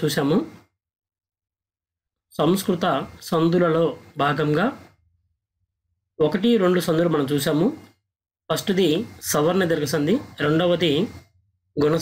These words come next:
సంధి. ఈరోజు మనం మూడవ సంధి గురించి తెలుసుకుందాము. అది వృద్ధి సంధి. ఇది సంస్కృత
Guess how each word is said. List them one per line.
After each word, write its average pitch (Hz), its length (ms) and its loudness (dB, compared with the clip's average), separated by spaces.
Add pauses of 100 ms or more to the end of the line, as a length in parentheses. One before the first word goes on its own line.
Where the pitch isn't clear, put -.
సంధి. 156 200 2 (640)
ఈరోజు 208 280 4
మనం 202 120 2 (100)
మూడవ 202 340 4
సంధి 170 220 2
గురించి 165 300 0
తెలుసుకుందాము. 151 540 0 (560)
అది 165 140 2 (280)
వృద్ధి 160 320 2
సంధి. 127 260 -2 (1120)
ఇది 185 140 2 (300)
సంస్కృత 180 440 0